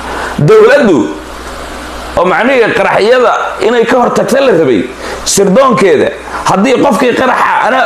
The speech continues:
og dhahayo madaxa ay qarxinaysa ka hor. Yaa qarax wada marka? Qaraxa anaa wada, waaba la qarxinayaa qofkii. Bug! Ha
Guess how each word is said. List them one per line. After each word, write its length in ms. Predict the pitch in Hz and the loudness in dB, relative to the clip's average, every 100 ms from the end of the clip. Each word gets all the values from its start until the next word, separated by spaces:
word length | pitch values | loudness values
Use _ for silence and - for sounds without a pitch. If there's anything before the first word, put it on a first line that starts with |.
| - | 0
og 100 | - | 0
dhahayo 320 | 247 233 214 202 | 0 2 2 2
madaxa 300 | 247 226 202 | 2 2 2
ay 80 | 202 | 0
qarxinaysa 440 | - - 226 180 | 0 0 0 0
ka 60 | 175 | 0
hor. 140 | 165 - - - - - - - - - - - - | 0 -2 -10 -14 -16 -14 -14 -14 -14 -14 -12 -6 0
Yaa 140 | 185 | 0
qarax 180 | 185 190 160 | 2 0 2
wada 140 | 139 | 2
marka? 180 | 135 - - - - - - - - - - - - - - - - - - - - - - - - - - - - - - - - - - - - - - - | -2 -4 -14 -16 -14 -12 -10 -10 -12 -14 -14 -14 -10 -10 -10 -14 -14 -14 -10 -10 -8 -10 -12 -12 -12 -12 -14 -14 -14 -12 -12 -12 -12 -12 -12 -12 -10 -10 -10 -8
Qaraxa 340 | - 247 202 190 208 | 0 2 4 2 2
anaa 220 | 233 214 | 4 4
wada, 260 | 175 151 113 - - - - - | 4 2 0 -6 -12 -14 -14 -2
waaba 180 | 151 151 | 0 2
la 80 | 139 | 0
qarxinayaa 500 | 113 - 151 120 107 | 0 0 2 2 2
qofkii. 320 | 110 - - - - - - - - - - - - - - - - - - - | 0 -4 -6 -8 -16 -14 -14 -12 -12 -14 -14 -14 -12 -12 -10 -10 -12 -12 -12 -2
Bug! 180 | 160 294 262 - - - - - - - - - - - - | 2 2 0 -8 -12 -14 -14 -14 -14 -12 -12 -10 -10 -12 -12
Ha 120 | - | -4